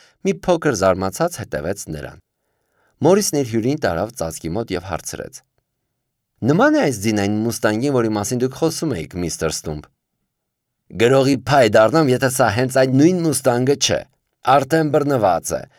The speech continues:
Բախտդ բերել է, տղա, երկու հարյուր դոլարը ոնց որ երկնքից ընկնի։ Եվ նզովված լինեմ ես, եթե այդ գումարից թեկուզ մեկ ցենտ պակաս արժե այս ձին»։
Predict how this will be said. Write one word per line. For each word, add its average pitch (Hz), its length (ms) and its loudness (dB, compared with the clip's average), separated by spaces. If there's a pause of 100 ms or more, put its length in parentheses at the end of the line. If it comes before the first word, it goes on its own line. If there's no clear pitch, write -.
(200)
Բախտդ 165 480 2
բերել 135 400 6
է, 101 80 4
տղա, 127 380 2 (400)
երկու 160 400 4
հարյուր 151 340 2
դոլարը 143 480 6
ոնց 139 240 -2
որ 147 160 0
երկնքից 135 800 0
ընկնի։ 76 380 -6 (560)
Եվ 127 240 4
նզովված 143 880 2
լինեմ 113 400 -2
ես, 143 240 2
եթե 123 180 0
այդ 107 160 -4
գումարից 120 440 0
թեկուզ 120 360 -2
մեկ 131 340 -2
ցենտ 165 400 -2
պակաս 113 500 0
արժե 117 300 0
այս 92 340 -4
ձին»։ - 280 -16